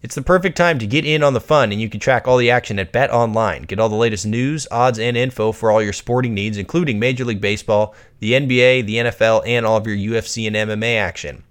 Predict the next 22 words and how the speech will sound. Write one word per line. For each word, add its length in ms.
Before 280
the 80
next 200
pitch, 280
head 120
over 160
to 60
BetOnline 600
on 100
your 100
laptop 400
or 40
mobile 260
device 340
and 100
check 240
out 80
all 100
the 80
great 200
sporting 380
news, 340